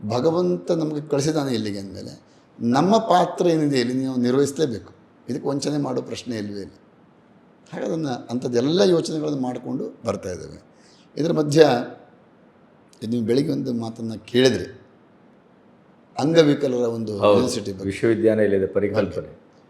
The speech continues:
Speaker 1: ಇವತ್ತು ಮೆಡಿಕಲ್ ಕಾಲೇಜ್ ಮಾಡುವಂಥವ್ರು ಇದ್ದಾರೆ, ಇಂಜಿನಿಯರ್ ಕಾಲೇಜ್ ಮಾಡುವಂಥವ್ರು ಇದ್ದಾರೆ. ನಾಳೆ ನಾನೇ ಇಂಜಿನಿಯರ್ ಕಾಲೇಜ್ ಮಾಡ್ತೇನೆ, ಮೆಡಿಕಲ್ ಕಾಲೇಜ್ ಮಾಡ್ತೇನೆ ಅಂತಂದರೆ ನಾನು ಸಹಕಾರ ಮಾಡುವಂಥವ್ರು ನೂರಾರು ಜನ ಇರ್ಬೋದು, ಗೊತ್ತಿಲ್ಲ ಸಮಾಜದಲ್ಲಿ.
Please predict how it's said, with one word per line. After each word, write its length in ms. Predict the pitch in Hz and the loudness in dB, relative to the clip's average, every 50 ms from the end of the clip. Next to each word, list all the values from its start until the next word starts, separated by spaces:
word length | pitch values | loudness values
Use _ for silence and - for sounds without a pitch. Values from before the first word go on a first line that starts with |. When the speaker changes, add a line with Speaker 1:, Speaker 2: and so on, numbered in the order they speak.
| _ _ _ _ _ - - - - _ _ _ _ _ - | _ _ _ _ _ -20 -20 -20 -20 _ _ _ _ _ -4
Speaker 1:
ಇವತ್ತು 640 | 131 143 170 143 - 143 117 104 107 - - - - - - _ _ _ _ _ _ _ _ _ _ _ _ _ _ _ _ _ _ _ _ - - 120 117 | -2 -2 -2 -2 -2 -2 -2 -2 -4 -6 -10 -14 -18 -20 -20 _ _ _ _ _ _ _ _ _ _ _ _ _ _ _ _ _ _ _ _ -8 -4 -2 -2
ಮೆಡಿಕಲ್ 440 | 120 131 147 147 - 151 143 143 | 0 0 -2 0 2 0 0 2
ಕಾಲೇಜ್ 260 | 143 131 123 127 120 123 | 0 0 0 0 0 -2
ಮಾಡುವಂಥವ್ರು 480 | 120 117 120 117 113 110 117 107 101 | -4 -4 -4 -6 -6 -6 -6 -6 -6
ಇದ್ದಾರೆ, 280 | 101 98 104 101 101 110 | -6 -6 -6 -6 -6 -6
ಇಂಜಿನಿಯರ್ 380 | 113 113 117 135 139 139 127 | -6 -2 0 0 0 0 0
ಕಾಲೇಜ್ 200 | 131 120 110 107 | -2 -4 -4 -6
ಮಾಡುವಂಥವ್ರು 380 | 110 107 104 104 104 101 101 101 | -6 -8 -8 -10 -10 -10 -12 -10
ಇದ್ದಾರೆ. 180 | 98 110 120 127 | -10 -8 -6 -6
ನಾಳೆ 200 | 127 131 139 143 | -4 -4 -4 -4
ನಾನೇ 280 | 135 135 135 147 156 | -4 -4 -4 -2 0
ಇಂಜಿನಿಯರ್ 420 | 147 143 135 131 135 135 135 131 135 | 0 0 0 0 -2 -2 -2 -2 -2
ಕಾಲೇಜ್ 200 | 131 127 127 127 | -2 0 0 0
ಮಾಡ್ತೇನೆ, 320 | 127 127 120 127 135 117 | -2 -2 -4 -4 -4 -4
ಮೆಡಿಕಲ್ 280 | 113 120 120 131 127 123 | -4 -4 -4 -4 -6 -4
ಕಾಲೇಜ್ 200 | - 123 120 120 | -4 -6 -4 -6
ಮಾಡ್ತೇನೆ 340 | 117 113 113 113 110 110 | -6 -8 -8 -10 -12 -12
ಅಂತಂದರೆ 580 | 104 104 110 110 139 143 113 104 107 - - - - _ _ _ _ _ _ - | -12 -12 -10 -6 -4 -2 -2 -2 -4 -8 -14 -20 -20 _ _ _ _ _ _ -6
ನಾನು 160 | 135 151 147 | -4 -2 -2
ಸಹಕಾರ 420 | 147 139 143 151 147 156 151 139 139 | -2 -2 -2 0 0 2 2 2 2
ಮಾಡುವಂಥವ್ರು 800 | 135 131 127 127 120 120 131 123 123 123 120 110 117 - - - - | 0 0 0 0 -2 -2 -4 -4 -4 -2 -4 -6 -8 -10 -16 -12 -8
ನೂರಾರು 300 | 117 110 113 120 113 107 | -6 -2 0 0 -2 -2
ಜನ 60 | 113 | -2
ಇರ್ಬೋದು, 520 | 117 120 139 160 160 147 143 127 107 107 107 | 0 0 2 2 2 2 0 0 0 -2 -4
ಗೊತ್ತಿಲ್ಲ 320 | 120 113 - 123 113 101 - - - - _ _ _ _ _ | -6 -4 -4 -4 -6 -6 -8 -14 -20 -20 _ _ _ _ _
ಸಮಾಜದಲ್ಲಿ. 560 | - - 101 101 98 92 80 85 82 73 71 | -12 -10 -10 -8 -8 -10 -12 -14 -14 -16 -18